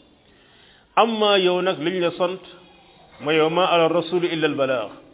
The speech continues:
Jottali rek la ñu sant. Waxuñu la nag yaay war a imposer ku nekk ba mu gëm. Déedéet, jottalil rek la ñu sant. Amoo benn kattan ci gëmloo kenn wala weddiloo kenn. Loolee, mbokk, da ngay gisit ne ku ñëw gannaawam,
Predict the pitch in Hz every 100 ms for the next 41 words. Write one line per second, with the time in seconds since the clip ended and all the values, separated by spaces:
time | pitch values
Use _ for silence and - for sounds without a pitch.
0 | _ _ _ _ _ 117 165 185 156 143
1 | 147 175 139 - 98 - - _ _ _
2 | _ _ _ - 185 196 190 185 180 175
3 | 151 160 165 170 175 175 202 208 202 202
4 | 185 156 160 196 196 196 180 190 185 156
5 | 160 117 113 160 160 131 - 117 180 175
6 | 151 135 139 143 - 147 131 123 101 -
7 | - _ _ _ _ - _ - 180 180
8 | 170 147 131 190 208 208 208 202 190 175
9 | 160 156 160 156 151 196 233 277 233 226
10 | 196 139 135 123 131 - - - - _
11 | _ _ _ - - 110 135 151 156 151
12 | 143 156 165 - - 135 143 131 156 160
13 | - 160 180 - 185 196 160 147 147 143
14 | 143 156